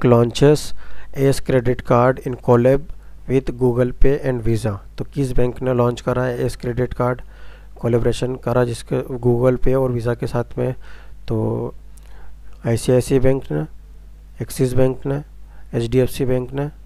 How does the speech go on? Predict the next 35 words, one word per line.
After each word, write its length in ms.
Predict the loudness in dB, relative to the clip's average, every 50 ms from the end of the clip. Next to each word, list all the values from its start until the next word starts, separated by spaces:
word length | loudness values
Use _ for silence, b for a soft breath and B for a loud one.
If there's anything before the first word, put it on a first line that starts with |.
| b b b b b b b b -2
या 80 | -2 0
पीएनबी 440 | 4 4 4 4 4 2 0 0 0
bank 180 | 0 -2 -2 -4 -6
ने? 100 | -10 -10
तो 260 | -10 -10 -10 -10 -8
इसका 180 | -8 -6 -8
correct 360 | -6 -2 0 0 0 0 0 -2
answer 320 | -2 -2 0 -2 -2 -2
है 80 | -2 -6 -8 -12 -8 -4
ए-, 140 | -4 -4 -4 -4 -6
Axis 300 | -6 -4 -2 -2 0 2
bank 240 | 2 0 0 0 -2
ने। 140 | -6 -8 -8 -10 B B B B B B B -2
तो 60 | -2 -2
Axis 320 | -2 -2 -2 -2 0 2
bank 240 | 2 2 2 0 -2 -2
ने 120 | -2 0
recently, 540 | 0 0 0 -2 -4 -4 -2 -2 -2 -2 -2 -4 B B B B B B B -4
अ, 300 | -2 -2 0 0 0 -2 -4 -6 -12 -14 -6 -2
एस 180 | 0 0 0 0
क्रेडिट 380 | -2 -2 0 0 0 -2 -2
कार्ड 220 | 0 0 0 0 2
लॉन्च 260 | 2 2 2 2 0 -4
किया 220 | -4 0 2 2
है, 100 | 2 0
किसके 440 | -2 -6 -8 -6 -6 -6 -4 -2 -2
साथ 100 | -2 0
collab 320 | 0 2 2 4 4 4
करके? 280 | 2 2 0 0 -2 -4
Google 360 | -4 -4 -4 0 0 -2 0
Pay 160 | 4 4 4
और 140 | 6 4 2
Visa 360 | 0 -2 -4 -2 -2 -2 -2
के 120 | -2 -4 -6
साथ। 200 | -4 -4 -8